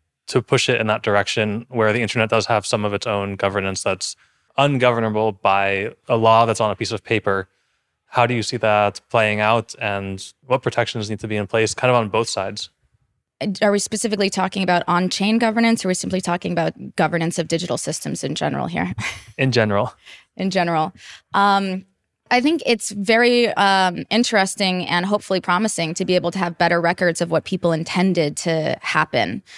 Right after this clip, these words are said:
Speaker 2: uh, and to be able to better arbitrate and have better, uh, evidence or underlying information in order to prove or disprove that something happened,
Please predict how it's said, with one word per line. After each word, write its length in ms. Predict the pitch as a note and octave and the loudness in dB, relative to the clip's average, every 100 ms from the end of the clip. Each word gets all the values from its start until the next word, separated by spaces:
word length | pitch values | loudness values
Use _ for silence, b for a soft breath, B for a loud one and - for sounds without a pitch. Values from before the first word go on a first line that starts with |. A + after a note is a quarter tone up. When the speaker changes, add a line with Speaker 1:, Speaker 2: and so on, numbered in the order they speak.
| B B B - | B B B -4
Speaker 2:
uh, 220 | E3 E3 | -2 0
and 200 | - E3 E3+ | 0 -2 -2
to 160 | F#3 | -4
be 180 | F3+ F3 | 0 2
able 320 | E3 E3+ F3 | 2 2 0
to 200 | E3+ - | -2 -4
better 440 | F3 E3+ F3 E3 - | 0 2 4 2 2
arbitrate 580 | F3 F3 - F#3 E3 D#3 | 0 0 -2 0 0 0
and 120 | F3 | -2
have 180 | E3+ - | -2 2
better, 480 | E3+ E3+ E3 D#3+ - | 2 4 2 0 -2
uh, 380 | D#3 C3+ A#2 - | -2 0 -2 0
evidence 640 | - F3+ F#3 F3 D#3+ F#3 | 2 2 2 2 0 -2
or 80 | E3 | 0
underlying 400 | E3+ F3+ F3 E3+ | 0 2 2 2
information 640 | E3+ - E3 E3+ F3 E3+ | -2 -4 -4 -2 -4 -4
in 100 | E3+ | -4
order 180 | E3 E3+ | -2 -4
to 140 | - - | -4 -6
prove 260 | - E3+ | -2 -2
or 80 | E3+ | -2
disprove 480 | E3+ F3 - F#3 F3 | -2 -6 -2 -2 0
that 160 | E3+ | 0
something 300 | - E3 - | -2 -4 -4
happened, 540 | F3 E3 - - - | -2 -4 -4 -8 -10